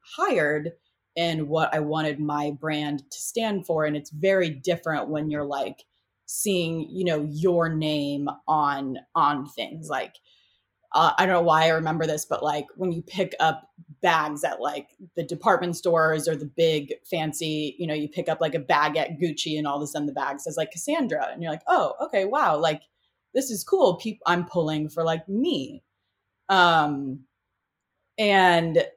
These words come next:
so, you know, that's kind of when I started to realize that I really wanted people to hire me because of the ethics and ethos that went in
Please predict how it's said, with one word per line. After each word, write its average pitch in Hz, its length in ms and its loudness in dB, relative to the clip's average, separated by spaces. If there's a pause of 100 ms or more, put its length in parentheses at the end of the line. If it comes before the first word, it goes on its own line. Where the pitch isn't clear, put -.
(140)
so, 220 180 6
you 202 140 6
know, 180 140 4
that's 185 300 4
kind 202 240 -2
of 175 120 0
when 170 140 0
I 165 80 0
started 151 560 0
to 165 120 -8
realize 151 460 0
that - 200 -6
I 160 160 4
really 147 340 -2
wanted 147 580 -2 (420)
people 185 440 2
to 180 100 2
hire 151 800 2
me 190 500 0 (100)
because 165 380 -2
of 143 160 -2
the 156 120 0 (120)
ethics 160 460 -2
and 151 200 -4
ethos 160 420 -2
that 147 200 0
went 147 220 -4
in 147 400 -4